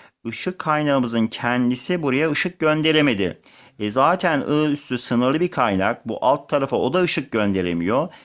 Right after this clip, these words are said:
Yani her ikisinin gönderemediği bu bölge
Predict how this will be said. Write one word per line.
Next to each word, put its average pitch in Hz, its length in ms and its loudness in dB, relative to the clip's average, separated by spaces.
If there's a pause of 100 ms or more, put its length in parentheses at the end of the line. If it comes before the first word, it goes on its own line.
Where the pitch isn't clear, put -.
(120)
Yani 120 260 -2
her 139 180 0
ikisinin 143 420 2
gönderemediği 123 880 2
bu 101 140 0
bölge 107 1000 2